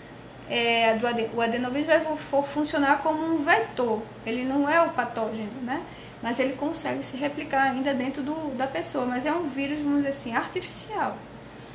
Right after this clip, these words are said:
Ah, então ele também pode ser usado como vacina. Já tem outras vacinas, aí como a que a gente tá A Coronavac,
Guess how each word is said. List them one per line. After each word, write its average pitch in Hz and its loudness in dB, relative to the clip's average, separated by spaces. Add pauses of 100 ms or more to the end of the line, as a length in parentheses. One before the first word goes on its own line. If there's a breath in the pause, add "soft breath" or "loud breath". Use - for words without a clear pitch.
(200 loud breath)
Ah, 214 -2
então 220 -4
ele 226 -4
também 254 -2
pode 254 -2
ser 262 -2
usado 254 -2
como 262 -4
vacina. 233 -4
Já 262 2
tem 254 -2
outras 269 0
vacinas, 285 -2 (1000)
aí 240 2
como 262 0
a 233 0
que 254 -2
a 254 0
gente 240 -4
tá 233 -2 (340 loud breath)
A 220 2
Coronavac, 240 0